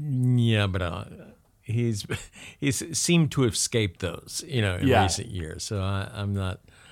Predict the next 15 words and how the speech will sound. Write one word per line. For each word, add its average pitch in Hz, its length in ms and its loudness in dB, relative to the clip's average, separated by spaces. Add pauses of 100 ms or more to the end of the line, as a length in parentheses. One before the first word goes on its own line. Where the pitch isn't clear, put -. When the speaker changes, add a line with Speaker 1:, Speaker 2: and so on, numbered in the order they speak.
(240)
Speaker 1:
not 104 200 -4
looking 95 360 -6
to 85 80 -10
that, - 280 -14
toward 92 320 -4
that, 87 200 -10
but 92 240 -6 (160)
you're 131 260 0
right. 98 240 -4 (560)
Uh, 120 140 0
that's 120 200 2
almost 131 280 2
unfair 98 400 0
to 87 60 -6
say. - 360 -8